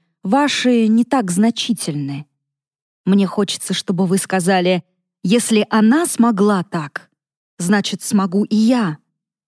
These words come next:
Многие просили снабдить их практическим руководством по исцелению, которое вобрало в себя и мой жизненный опыт,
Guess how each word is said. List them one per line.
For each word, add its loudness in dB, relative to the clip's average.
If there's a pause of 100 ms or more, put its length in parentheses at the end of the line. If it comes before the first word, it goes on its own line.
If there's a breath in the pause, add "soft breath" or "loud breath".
(460)
Многие 2
просили 0
снабдить 0
их -4
практическим -2
руководством -2
по -2
исцелению, 0 (360)
которое 0
вобрало 0
в -8
себя -2
и 0
мой 4
жизненный 2
опыт, -2